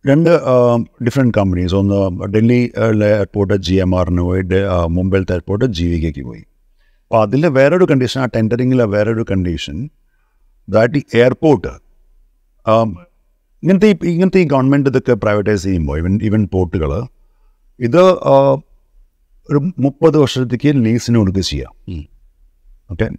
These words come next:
Speaker 1: Government is owner. So the person who is developing it and doing it, he is,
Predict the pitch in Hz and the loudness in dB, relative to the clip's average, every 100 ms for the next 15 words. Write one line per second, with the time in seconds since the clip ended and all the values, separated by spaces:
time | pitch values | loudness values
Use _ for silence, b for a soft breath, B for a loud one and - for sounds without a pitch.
0 | 98 104 143 175 113 87 80 76 139 _ | -4 0 2 2 2 0 -2 -4 -10 _
1 | _ _ _ _ _ _ - 92 - 123 | _ _ _ _ _ _ -8 -4 0 2
2 | 143 147 135 110 107 101 117 113 110 107 | 4 2 2 2 0 0 -2 -2 -2 0
3 | 101 101 120 110 104 | 0 0 0 2 0